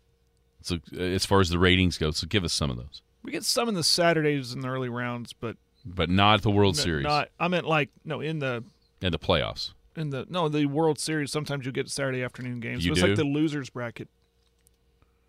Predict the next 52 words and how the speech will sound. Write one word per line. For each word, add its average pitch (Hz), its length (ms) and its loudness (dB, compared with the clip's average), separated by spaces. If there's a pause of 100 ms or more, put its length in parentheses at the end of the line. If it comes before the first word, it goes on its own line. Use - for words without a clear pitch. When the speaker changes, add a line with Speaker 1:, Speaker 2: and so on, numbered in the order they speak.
(400)
Speaker 2:
Are 170 80 0
you 165 40 -2
talking? 220 320 -2
Oh, 180 100 4
I'm 202 120 4
sorry. 139 360 0 (100)
You're 160 140 -14
talking 107 220 -6
Speaker 1:
What 131 120 -2
are 95 100 0
you 92 40 4
Speaker 2:
baseball. 139 300 2
Speaker 1:
talking 127 180 0
Speaker 2:
I'm 151 60 -4
Speaker 1:
about? 73 100 -2
Speaker 2:
talking, 135 400 -2
I 120 140 -4
was 131 140 -4
thinking 113 340 -10
something. - 200 -10
Speaker 1:
I 123 40 2
was 143 100 0
gonna 135 140 4
say, 147 200 2
when 131 200 4
is 156 120 2
the 113 60 0
last 117 260 4
time 120 100 0
we've 104 160 0
had 113 160 4
an 90 80 4
Speaker 2:
I 180 120 6
didn't 220 180 8
s-, 117 100 8
Speaker 1:
afternoon - 220 2
Speaker 2:
I 196 60 8
didn't 220 140 6
Speaker 1:
World - 80 -2
Series 131 180 2
Speaker 2:
switch 180 240 4
Speaker 1:
game? - 80 2
Speaker 2:
off 160 320 4
of, 135 360 -2
uh, 113 340 -6 (380)
Women's 160 360 -2
College 147 300 -4
World 123 220 -6
Series. 107 380 -8 (360)
Speaker 1:
Oh, 135 280 8
oh, - 40 -
oh, 120 140 8